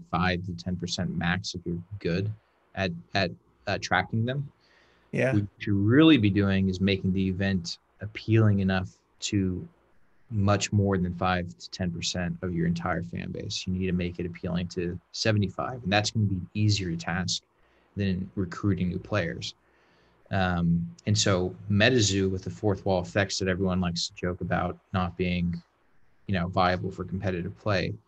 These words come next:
Speaker 1: are going to be exactly that. They're going to be the thing that we create spectacles out of that will draw in a, a much wider, uh, audience to, to watch the games and watch the competitive events like they do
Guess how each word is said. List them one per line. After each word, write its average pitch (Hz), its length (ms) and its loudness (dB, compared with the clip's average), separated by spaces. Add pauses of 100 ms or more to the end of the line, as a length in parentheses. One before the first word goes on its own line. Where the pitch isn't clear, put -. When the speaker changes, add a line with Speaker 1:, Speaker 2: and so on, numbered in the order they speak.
(300)
Speaker 1:
are 101 100 -2
going 92 300 -2
to 90 60 -2
be 92 120 0
exactly 92 540 -2
that. 87 340 2 (140)
They're 104 100 -6
going 95 320 -2
to 95 140 -8
be 95 180 0
the 87 160 -10
thing 92 460 -2
that 90 260 -4
we 95 380 -2 (160)
create 90 280 -4
spectacles 107 680 -4
out 95 180 -4
of 90 260 -6 (760)
that 92 240 0
will 98 260 2
draw 92 380 2
in 90 360 -2 (140)
a, 104 100 -8 (140)
a 95 40 -2
much 95 260 -2
wider, 90 480 2 (600)
uh, 90 260 0 (120)
audience 104 720 2 (280)
to, 95 320 0
to 101 120 -4
watch 104 360 2
the 104 100 -4
games 95 400 0
and 101 100 0
watch 90 360 -2
the - 80 -4
competitive 90 440 -4
events 92 400 0
like 98 180 0
they 92 100 0
do 107 540 4